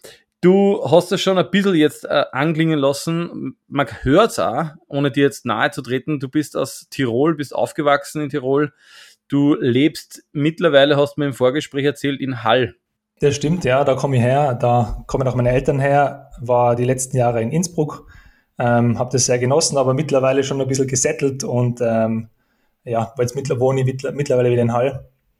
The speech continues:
Speaker 2: ähm, und mir gefällt's da sehr gut und ja, von da aus
Speaker 1: Aber
Speaker 2: kann man
Speaker 1: hast
Speaker 2: immer noch wunder-, wunderbar nach Innsbruck fahren und, ähm, sehr nahe, also alles kein
Speaker 1: Ja,
Speaker 2: Thema.
Speaker 1: wie lange fährt man da? Zehn Minuten mit dem Auto oder ein bisschen länger?
Speaker 2: Äh,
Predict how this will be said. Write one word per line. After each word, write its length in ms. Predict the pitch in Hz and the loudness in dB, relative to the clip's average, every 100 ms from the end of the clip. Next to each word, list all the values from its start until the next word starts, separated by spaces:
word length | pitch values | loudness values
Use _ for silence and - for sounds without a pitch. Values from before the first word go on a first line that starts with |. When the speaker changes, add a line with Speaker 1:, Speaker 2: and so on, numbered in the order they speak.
| _ _ _ 123 | _ _ _ -4
Speaker 2:
ähm, 540 | 117 117 113 113 120 | -2 -2 -2 -4 -6
und 200 | - 131 | -6 -4
mir 100 | 123 | -2
gefällt's 300 | 123 131 131 | -2 -2 -2
da 80 | 131 | -2
sehr 180 | 123 156 | -2 -2
gut 300 | 160 180 - _ _ _ _ _ - | -2 -4 -8 _ _ _ _ _ -6
und 800 | 123 120 120 117 117 113 - - - _ _ - | -2 0 0 0 -4 -8 -12 -14 -20 _ _ -6
ja, 360 | 123 120 - - _ _ _ | -4 -4 -6 -20 _ _ _
von 180 | - 127 | -4 0
da 120 | 123 | 2
aus 100 | 135 | 4
Speaker 1:
Aber 120 | 143 | 6
Speaker 2:
kann 80 | 143 | 6
man 100 | 147 | 6
Speaker 1:
hast 80 | 147 | 2
Speaker 2:
immer 120 | 147 | 0
noch 120 | 131 - - 120 131 | -2 -4 -12 -14 -4
wunder-, 400 | 147 143 127 - | -2 -2 -4 -2
wunderbar 240 | 147 139 | 0 0
nach 100 | 131 | 0
Innsbruck 300 | 131 135 123 | 0 0 -4
fahren 300 | 127 120 123 | -2 0 0
und, 240 | 113 117 123 | 0 -2 0
ähm, 420 | 113 110 113 110 | 0 0 -2 -4
sehr 220 | - 123 | -2 0
nahe, 340 | 117 113 117 | 0 0 0
also 460 | 113 107 113 104 - _ _ _ _ _ | -2 -2 -4 -6 -10 _ _ _ _ _
alles 260 | 120 113 | -4 -2
kein 120 | - 117 | 2 4
Speaker 1:
Ja, 180 | 117 | 4
Speaker 2:
Thema. 180 | 120 117 - | 4 -2 -8
Speaker 1:
wie 180 | 131 | -2
lange 160 | 135 135 | 0 2
fährt 180 | 131 135 | 2 2
man 120 | 151 | 2
da? 200 | 147 143 | 2 0
Zehn 180 | - 143 | -2 0
Minuten 360 | 143 151 156 | 0 -2 -4
mit 160 | 151 143 | -6 -4
dem 20 | |
Auto 320 | 127 - 160 | -4 -2 -2
oder 300 | 123 131 131 143 | -2 -2 -6 -12
ein 80 | - | -14
bisschen 200 | - 135 | -8 -6
länger? 240 | 135 143 | -4 -4
Speaker 2:
Äh, 120 | 151 | -2